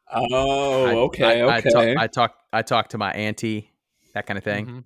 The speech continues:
Speaker 2: But that, all that's gone, 'cause I, I got the New Jersey in me now at this point.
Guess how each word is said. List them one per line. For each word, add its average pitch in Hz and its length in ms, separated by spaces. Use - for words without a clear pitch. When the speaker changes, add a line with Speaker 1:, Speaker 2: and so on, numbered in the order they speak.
Speaker 2:
But 104 100
that, 127 280
all 117 160
that's 113 220
gone, 98 420
'cause 98 160
I, 98 260
I 107 140
got 120 160
the 107 60
New 101 160
Jersey 98 340
in 92 80
me 92 100
now 92 180
at - 80
this 98 120
point. 95 260